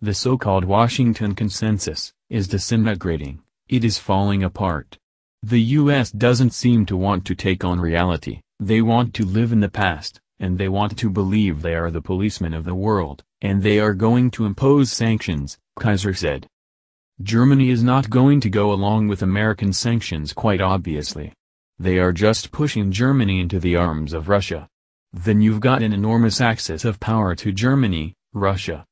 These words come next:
and China, and they are going to get out of the U S dollar. So then gasoline in America suddenly goes to ten dollars,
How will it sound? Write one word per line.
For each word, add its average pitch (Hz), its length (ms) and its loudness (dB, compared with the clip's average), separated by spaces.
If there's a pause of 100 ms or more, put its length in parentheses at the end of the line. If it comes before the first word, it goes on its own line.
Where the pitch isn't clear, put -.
(120)
and 98 240 0
China, 98 500 0 (200)
and 101 240 -2
they 113 160 0
are 101 80 0
going 110 360 2
to 98 100 -6
get 92 200 0
out 98 180 0
of 90 140 -8
the 92 80 -4
U 107 260 0
S 113 200 -2
dollar. 92 400 -2 (440)
So - 220 0
then 104 280 0
gasoline 92 760 -2
in 87 120 -6
America 98 500 -2
suddenly 123 520 2
goes 107 340 0
to 95 100 -10
ten 113 320 0
dollars, 80 520 -2